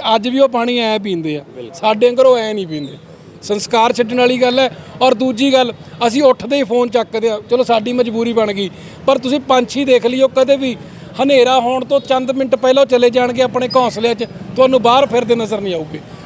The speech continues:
Speaker 1: ਬੰਦਾ ਤਾਂ ਰਾਤ ਦੇ ਦੋ ਵਜੇ, ਤਿੰਨ ਵਜੇ, ਚਾਰ ਵਜੇ ਤੱਕ ਵੀ ਤੜਕੇ ਘੁੰਮਦਾ ਰਹਿੰਦਾ, ਪੰਛੀ ਛੇ ਵਜੇ ਤੋਂ ਬਾਅਦ ਨਜ਼ਰ ਨਹੀਂ ਆਉਣਗੇ। ਸਹੀ ਗੱਲ ਹੈ ਕਿ ਗਲਤ ਹੈ?
Speaker 2: ਬਿਲਕੁਲ ਸਹੀ ਗੱਲ ਹੈ ਜੀ।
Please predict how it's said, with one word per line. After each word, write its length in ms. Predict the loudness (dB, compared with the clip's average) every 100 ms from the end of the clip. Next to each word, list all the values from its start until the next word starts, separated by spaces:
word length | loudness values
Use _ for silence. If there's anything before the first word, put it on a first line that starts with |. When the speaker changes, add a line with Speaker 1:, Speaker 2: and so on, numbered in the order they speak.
| -4
Speaker 1:
ਬੰਦਾ 260 | -2 2 2
ਤਾਂ 120 | 4
ਰਾਤ 200 | 4 4
ਦੇ 120 | 2
ਦੋ 280 | 4 4 6
ਵਜੇ, 240 | 4 2
ਤਿੰਨ 260 | 0 0 2
ਵਜੇ, 140 | 0 2
ਚਾਰ 220 | 0 4
ਵਜੇ 120 | 2
ਤੱਕ 200 | 2 -2
ਵੀ 100 | -4
ਤੜਕੇ 320 | -2 -2 -2 -2
ਘੁੰਮਦਾ 280 | -2 -2
ਰਹਿੰਦਾ, 280 | -6 -4 -6 -8 -14 -14 -8 0
ਪੰਛੀ 300 | 2 2 0
ਛੇ 160 | 2
ਵਜੇ 160 | 4 4
ਤੋਂ 80 | 4
ਬਾਅਦ 100 | 2
ਨਜ਼ਰ 240 | 2 0
ਨਹੀਂ 140 | -2 -6
ਆਉਣਗੇ। 260 | -8 -10 -12 -14
ਸਹੀ 200 | 0 2
ਗੱਲ 160 | 2 2
ਹੈ 60 | 0
ਕਿ 100 | 0
ਗਲਤ 220 | -4 -4
ਹੈ? 40 |
Speaker 2:
ਬਿਲਕੁਲ 340 | -8 -8 -10 -8
ਸਹੀ 220 | -6 -4
ਗੱਲ 200 | -2 -2
ਹੈ 80 | -2
ਜੀ। 280 | -2 -2